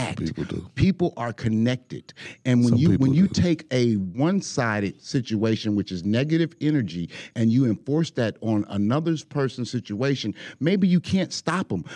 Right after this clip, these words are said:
Speaker 1: but you damn sure can slow them the fuck up.
Speaker 2: I don't know, bro.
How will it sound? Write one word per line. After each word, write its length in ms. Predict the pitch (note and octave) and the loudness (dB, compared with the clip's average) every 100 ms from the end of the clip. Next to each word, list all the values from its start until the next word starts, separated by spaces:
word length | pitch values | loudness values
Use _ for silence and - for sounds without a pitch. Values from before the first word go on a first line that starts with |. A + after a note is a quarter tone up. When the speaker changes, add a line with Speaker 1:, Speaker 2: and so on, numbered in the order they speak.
| - | -6
Speaker 1:
but 200 | A#2+ - | -6 2
you 120 | F3+ | 4
damn 300 | C#3 D3 F3+ | 4 4 2
sure 220 | E3 - D#3 | 0 -2 -2
can 160 | B2 | -2
slow 320 | - - D3+ | -4 0 2
them 180 | D3 C#3+ | 4 2
the 80 | F2 | 2
fuck 380 | - D3 D3+ - | 0 0 0 0
up. 280 | F2 - - _ - | -2 -4 -20 _ 2
Speaker 2:
I 140 | G2+ | 4
don't 240 | G2 - - | 2 0 -4
know, 160 | C#2+ | -4
bro. 360 | B1+ C#2+ C2 | -6 -8 -8